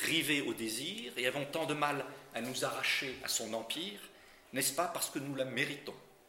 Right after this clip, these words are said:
N'a-t-il pas fallu que nous ayons commis quelques fautes et provoqué les dieux pour être ainsi punis ?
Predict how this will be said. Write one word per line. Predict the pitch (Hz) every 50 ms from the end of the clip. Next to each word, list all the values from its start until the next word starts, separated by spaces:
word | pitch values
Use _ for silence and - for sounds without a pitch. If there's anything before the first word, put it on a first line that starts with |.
| - - - - - - - - - - - - - -
N'a-t-il | - - - - 254
pas | - 190 175
fallu | - 180 160 180 240
que | - 170
nous | 151 147 147 147 156
ayons | 156 165 156 147
commis | - - 151 147 156 165 180 - - - - - - -
quelques | - - 151 131 - - - 127
fautes | - - - - 170 180 214 - - - - - - - - -
et | - 123
provoqué | 123 - - - 151 139 135 139 - - 135 117
les | 110 110
dieux | 107 - 113 123 156 180 196 - - - - -
pour | - 110 110
être | 123 120 - 123
ainsi | 113 - - - 160
punis ? | - - - 202 165 123 92